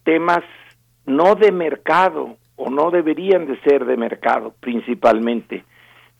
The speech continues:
<clears throat> sino, eh, de seguridad nacional. Las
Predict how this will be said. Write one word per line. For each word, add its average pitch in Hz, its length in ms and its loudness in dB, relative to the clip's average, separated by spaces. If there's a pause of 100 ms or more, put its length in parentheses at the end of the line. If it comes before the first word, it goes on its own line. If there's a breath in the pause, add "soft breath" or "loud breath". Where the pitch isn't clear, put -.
<clears throat> 156 840 0
sino, 135 460 2 (260)
eh, 113 540 -4 (120)
de 120 200 0
seguridad 113 600 2 (420)
nacional. 135 720 -2 (1200 soft breath)
Las 139 260 4